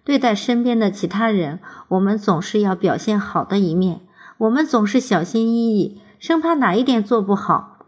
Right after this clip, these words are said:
啊，就被别人说三道四。那我们可能有时要忍耐，再苦再累，也要将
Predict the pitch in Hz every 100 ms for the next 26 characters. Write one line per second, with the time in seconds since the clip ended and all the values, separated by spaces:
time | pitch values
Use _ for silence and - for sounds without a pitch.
0 | _ - 170 160 196 202 196 185 185 170
1 | 196 175 175 - 208 214 214 208 190 175
2 | - - - - _ _ 233 208 170 170
3 | 185 - 156 156 165 139 - 175 165 196
4 | - _ _ 226 196 185 165 156 220 233
5 | 196 - _ _ _ _ 349 320 - 196
6 | 202 240 233 226 - - 185 202 240 220
7 | 247 254